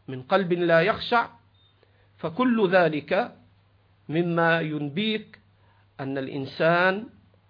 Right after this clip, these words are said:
لا يمكن أن يلين قلبه إلا بأن يتخذ الأسباب الشرعية التي تذهب عنك قسوة القلب،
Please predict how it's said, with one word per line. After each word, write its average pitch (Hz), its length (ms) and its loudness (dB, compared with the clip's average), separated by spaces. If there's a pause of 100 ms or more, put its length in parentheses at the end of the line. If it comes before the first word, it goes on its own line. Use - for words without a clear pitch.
(340)
لا 165 200 2
يمكن 180 680 -2 (800)
أن 151 120 -2
يلين 175 420 0
قلبه 214 600 2 (540)
إلا 202 220 4
بأن 202 280 0
يتخذ 196 580 -2
الأسباب 190 760 2
الشرعية 180 760 0 (680)
التي 180 600 0 (500)
تذهب 202 640 0
عنك 233 380 0
قسوة 160 480 -4
القلب، 139 380 -4